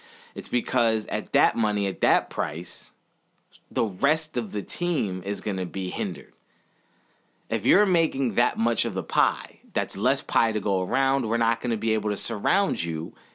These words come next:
with the top-notch players.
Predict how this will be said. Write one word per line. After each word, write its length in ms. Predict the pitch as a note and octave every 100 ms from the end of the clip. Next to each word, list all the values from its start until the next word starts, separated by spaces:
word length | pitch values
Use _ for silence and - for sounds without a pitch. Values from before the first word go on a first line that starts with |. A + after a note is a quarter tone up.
| _ _ _ -
with 200 | F#2 G2+
the 100 | G#2+
top-notch 920 | - F2+ E2 - F#2 D#2+ D#2+ - -
players. 640 | F3+ G#3 G#2 - - -